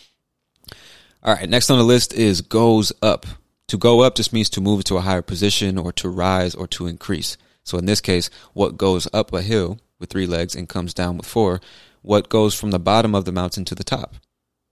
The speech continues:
That's just what it means to go up, to travel in an upward direction. So next is come down, which is basically the opposite. You start at a high position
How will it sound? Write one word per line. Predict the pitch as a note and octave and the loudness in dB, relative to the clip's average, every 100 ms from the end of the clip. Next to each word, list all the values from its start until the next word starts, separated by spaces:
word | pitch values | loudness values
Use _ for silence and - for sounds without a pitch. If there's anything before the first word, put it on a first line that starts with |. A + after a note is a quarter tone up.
| _ | _
That's | G2+ G#2+ | -6 -4
just | G#2 | -2
what | G2+ | -2
it | |
means | G2 F#2+ | -2 -2
to | F#2+ | -4
go | - F#2 E2 | -2 -2 -2
up, | A#1 | -4
to | - | -10
travel | - G#2 F#2+ F2+ | -2 0 2 0
in | E2+ | -2
an | E2+ - | -4 -6
upward | F2+ E2+ E2 | -6 -6 -8
direction. | D2+ E2 - - - _ _ _ - | -4 -6 -6 -14 -18 _ _ _ -8
So | F#2 | 0
next | G#2 G#2 - - | 4 4 2 -4
is | F2+ F#2 | -2 -4
come | - D#2+ D#2+ | -6 -8 -4
down, | E2+ G2+ F2+ F2 | 0 0 0 -4
which | F2 | -4
is | F2+ | -4
basically | F#2 F2+ - F#2 | -2 -2 -2 -6
the | D#2+ | -4
opposite. | F#2 - - - - _ _ - | -4 -4 -6 -6 -12 _ _ -8
You | |
start | F2+ - G2 - | -4 0 0 0
at | E2 | -4
a | F#2 | -2
high | G#2+ | -2
position | A#2+ F2+ F2+ - G#2+ | -2 -4 -4 -4 -6